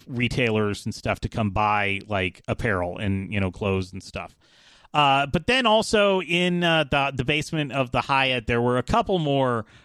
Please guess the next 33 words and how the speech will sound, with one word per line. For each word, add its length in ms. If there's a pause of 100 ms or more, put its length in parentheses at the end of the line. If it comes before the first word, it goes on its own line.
(120)
arcade 380
games 440
that 200
kids 340
were 120
playing 360
on, 400 (480)
uh, 240
next 280
to 100
the 100
Sweetwater 580
four 200
twenty 320
beer 460 (100)
s-, 180
area. 360
So, 260
but 160
yes, 220
it 20
was 120
all 100
kids, 320
and 120 (600)
those 280
arcade 460
cabinets 460
got 320
really, 460 (880)
uh, 340
beat 300
up 240